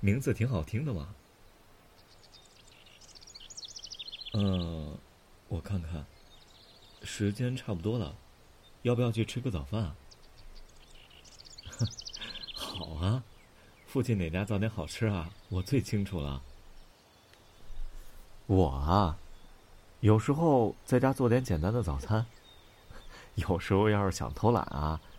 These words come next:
就去外面买点吃的。嗯？啊，也没有很厉害了，只是啊，会做点简单的。你像煎个蛋啊，做个三明治什么的，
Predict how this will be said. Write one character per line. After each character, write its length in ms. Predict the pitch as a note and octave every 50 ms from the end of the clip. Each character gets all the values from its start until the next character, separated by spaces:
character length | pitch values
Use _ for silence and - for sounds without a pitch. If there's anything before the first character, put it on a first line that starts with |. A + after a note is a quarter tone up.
| - -
就 140 | - A#2 G#2
去 80 | - B2
外 180 | A2+ A2 A2
面 140 | G#2 F#2+ D#2+
买 140 | D#2 D2+ D#2+
点 180 | G2 C#3+ G#2+
吃 240 | D2+ - - F2+ D#2+
的。 160 | D2+ D2 C2+ - - - - - - - - - - - - - - - - - - - - - - - - - - - - - - - - - - - - - - - - - -
嗯？ 240 | - F2 F#2 C3+ F#3+ - - - - - - - - - - - - - -
啊， 120 | - - - - - - - - - - A2 E2+ - E2+ -
也 80 | - E2
没 200 | C#2+ C#2+ D2 F#2+
有 120 | C#3+ F#3
很 220 | - - G#2+ F2+
厉 160 | D#2+ F2 F2+ E2
害 140 | C#2+ D2+
了， 280 | D2 D2 C2+ C#2 C#2 - - - - - - - - - - - - - -
只 140 | - - F2
是 160 | D#2 - G#2
啊， 260 | F#2+ E2+ D#2 D2+ F2 - -
会 180 | - - - A#2+
做 100 | A2+ A2+
点 160 | G2+ A2+ B2+
简 160 | A#2 - D2
单 200 | C#2 C#2+ E2 G#2+
的。 200 | A#2+ A#2 E2 - - - - - - - - - - - - - - - - - - - - -
你 120 | - G#2+
像 380 | G2 - C3+ B2 A2+ A2 A2 G2+ - - -
煎 200 | - - C#3 C#3+
个 80 | D3+
蛋 120 | C#3 D#3 D3
啊， 440 | B2 G#2+ F#2+ F2+ F2+ F2 E2+ G2+ - - - - - -
做 140 | - - C#3+
个 80 | A#2 G2+
三 160 | - - B2+
明 160 | C#3 D3+ E3
治 160 | F3+ G3 D3+
什 180 | A2 - F#2+ D#2+
么 80 | D2
的， 220 | D2+ D#2 D2 -